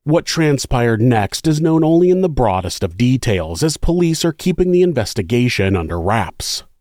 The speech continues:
Shortly after coming inside the store, the man pulled out a gun and tied up Martha and Rhoda with duct tape in the back of the store. Connie,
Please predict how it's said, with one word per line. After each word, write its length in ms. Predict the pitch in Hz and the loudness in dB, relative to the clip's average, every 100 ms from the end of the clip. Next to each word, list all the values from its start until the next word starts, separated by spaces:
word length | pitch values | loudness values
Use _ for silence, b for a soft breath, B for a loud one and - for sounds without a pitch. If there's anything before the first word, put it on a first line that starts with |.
| _ _ _ | _ _ _
Shortly 480 | - - 165 175 175 | -2 0 0 2 0
after 240 | 175 - | 0 -2
coming 320 | 170 - 101 92 | -2 -2 0 0
inside 400 | 92 - 95 85 | -2 -2 -2 -2
the 80 | |
store, 640 | - - 120 107 73 82 - _ 131 | -4 0 2 0 -4 -12 -18 _ -2
the 120 | 143 | 2
man 340 | 131 123 117 | 2 2 0
pulled 300 | - 123 110 | 0 0 2
out 160 | 107 104 | 0 0
a 60 | |
gun 420 | 98 123 110 101 98 | 0 0 0 0 0
and 160 | 117 | -2
tied 240 | - 139 135 | 0 0 0
up 100 | 135 | 2
Martha 400 | 147 143 120 131 | 2 0 0 0
and 180 | 131 | 2
Rhoda 320 | 135 147 135 101 | 2 2 2 0
with 240 | 110 - | -2 -2
duct 280 | - 156 - | -2 -2 -2
tape 240 | 120 107 | -2 -2
in 80 | 110 | 0
the 80 | 117 | -2
back 300 | 113 127 127 | 0 -2 -4
of 100 | 85 | -8
the 80 | 87 | -8
store. 640 | - 120 113 87 69 - _ _ _ _ | -2 0 2 0 -6 -20 _ _ _ _
Connie, 600 | - 147 127 120 123 139 | 0 2 4 2 2 -2